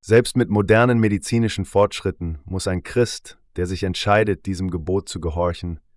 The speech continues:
einen Facharzt finden, die Kosten selbst tragen, da die meisten Krankenversicherungen es nicht abdecken,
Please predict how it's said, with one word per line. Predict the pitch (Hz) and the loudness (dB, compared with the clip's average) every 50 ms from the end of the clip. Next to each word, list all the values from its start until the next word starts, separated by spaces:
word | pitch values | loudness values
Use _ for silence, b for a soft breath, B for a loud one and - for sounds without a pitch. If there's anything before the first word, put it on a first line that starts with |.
| _ _ _ _ | _ _ _ _
einen | - 78 87 85 | -10 -8 -8 -8
Facharzt | - - 101 98 - - 71 69 - - - | -4 -2 -2 -2 -2 -4 -10 -12 -12 -14 -16
finden, | - - 80 73 - - 71 69 67 - _ _ _ _ _ _ - | -14 -12 -12 -10 -10 -10 -12 -12 -12 -14 _ _ _ _ _ _ -18
die | 90 - | -16 -10
Kosten | - - 107 98 - - - 90 80 | -4 0 0 0 -2 -4 -8 -8 -6
selbst | 76 85 82 80 - - - | -4 -4 -6 -6 -8 -12 -16
tragen, | - - - 73 71 69 67 67 - _ _ _ _ _ _ _ _ _ _ _ _ _ | -12 -10 -10 -10 -10 -12 -14 -16 -18 _ _ _ _ _ _ _ _ _ _ _ _ _
da | - 80 | -8 -6
die | 85 92 | -4 -2
meisten | 95 95 98 101 - - - 92 | 0 0 0 0 -2 -4 -8 -6
Krankenversicherungen | - - 101 98 - 92 - - 90 85 92 87 - 90 87 90 87 | -4 -2 -2 -2 -4 -6 -6 -6 -6 -4 -4 -6 -6 -6 -6 -6 -6
es | 82 - - | -6 -6 -6
nicht | 87 82 - - - | -8 -8 -8 -8 -8
abdecken, | - - _ - 90 85 - - 85 85 - | -8 -6 _ -6 -6 -6 -6 -8 -10 -10 -10